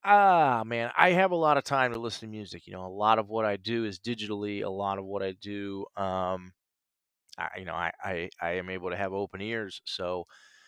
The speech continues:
you know, I, I do a lot of creative things on my laptop, whether, or I'm writing, but,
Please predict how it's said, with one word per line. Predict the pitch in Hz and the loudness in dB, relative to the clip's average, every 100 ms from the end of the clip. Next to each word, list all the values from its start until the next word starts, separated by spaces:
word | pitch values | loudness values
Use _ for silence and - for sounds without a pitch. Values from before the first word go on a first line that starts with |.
| _ _ | _ _
you | 98 | -14
know, | 92 90 - - | -12 -12 -12 -6
I, | 92 92 | -6 -6
I | 92 92 90 _ _ _ _ _ _ _ _ _ _ - | -6 -8 -10 _ _ _ _ _ _ _ _ _ _ -14
do | 101 | -8
a | |
lot | 92 98 98 | -2 0 0
of | |
creative | - 104 104 101 | -4 -4 -2 -4
things | - 110 110 107 | -4 -6 -4 -4
on | 98 | -4
my | 95 | -2
laptop, | 107 110 - 117 113 110 - - | 2 0 2 0 2 0 -2 -4
whether, | 95 92 | -4 -2
or | 95 87 | -4 -6
I'm | 90 87 90 | -6 -6 -2
writing, | 104 107 107 107 98 | 0 0 -2 -6 -6
but, | 95 | -6